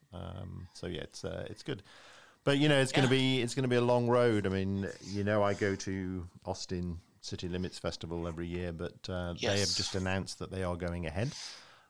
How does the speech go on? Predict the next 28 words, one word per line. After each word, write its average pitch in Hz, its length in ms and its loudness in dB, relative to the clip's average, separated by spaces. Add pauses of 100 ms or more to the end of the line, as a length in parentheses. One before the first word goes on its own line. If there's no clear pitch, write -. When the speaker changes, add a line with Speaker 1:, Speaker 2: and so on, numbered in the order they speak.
Speaker 1:
Um, 90 500 -6
but 101 120 2
I 98 120 4
will 90 180 0
not 80 200 -4
be - 80 -10
going. - 260 -12 (240)
Um, 87 400 -8
you 85 140 -4
Speaker 2:
Okay. 107 180 -4
Speaker 1:
know, 85 80 -4
I 82 100 -2
have 82 140 -4
no 90 240 0
desire 80 500 -4
to 78 240 -6 (840)
get 101 180 0
on 90 100 -4
a 85 40 -2
plane 90 560 0
and 85 120 -2
travel 85 300 -2
for - 80 -12
sixteen 85 500 -6
hours 82 360 -6
at - 80 -10
the 80 60 -8
moment. 80 440 -8